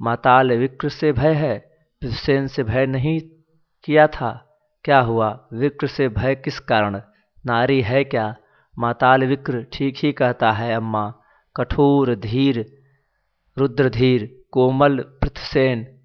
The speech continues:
अभद्र मारिस और माताल विक्र नारी के लिए सब समान है। जो भोग्या बनने के लिए उत्पन्न हुई है, उसके लिए अत्यंत शरण कहाँ?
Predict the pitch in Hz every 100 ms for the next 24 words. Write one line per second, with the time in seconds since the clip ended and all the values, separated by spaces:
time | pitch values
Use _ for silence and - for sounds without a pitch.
0 | - 113 123 123 120 127 123 123 131 139
1 | 131 - - - 127 131 120 120 127 127
2 | 123 120 131 - 120 - _ _ 123 120
3 | 123 135 131 131 120 127 123 - 143 -
4 | 123 107 104 104 101 107 _ _ _ 120
5 | 123 104 127 120 127 139 123 127 131 131
6 | 135 123 131 98 113 - 143 151 120 120
7 | 113 107 107 107 _ _ - 135 - 139
8 | 131 127 135 - 117 - 139 131 123 -
9 | 131 143 135 110 104 104 -